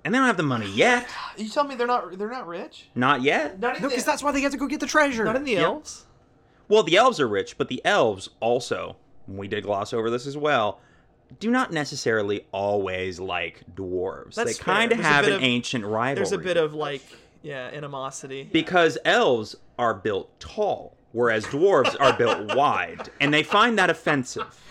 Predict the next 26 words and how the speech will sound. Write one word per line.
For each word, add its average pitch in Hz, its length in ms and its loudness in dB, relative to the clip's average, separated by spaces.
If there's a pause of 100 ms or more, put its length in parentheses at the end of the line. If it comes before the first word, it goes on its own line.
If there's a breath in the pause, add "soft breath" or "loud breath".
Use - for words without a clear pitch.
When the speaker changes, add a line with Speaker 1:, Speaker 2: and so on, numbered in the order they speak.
(200)
Speaker 3:
They 202 100 4
really 240 280 0
can't 185 280 -6
fit 160 160 -6
through 147 100 -4
the 131 100 -6
same 135 240 -10
kind 120 220 -10
of 98 100 -18
door. 107 300 -14
Speaker 1:
No, 160 260 4
they 147 140 4
can't. 170 380 -4 (140)
See, 180 200 -4
elven 196 280 4
doors, 127 380 2 (360 soft breath)
too 247 220 0
tall 151 380 4
and 113 140 -2
thin 151 460 -2 (340)
for 143 220 0
a 107 60 -2
dwarf, 135 460 0 (300 soft breath)
and 131 160 -4
dwarven 185 460 0
doors, 101 400 -4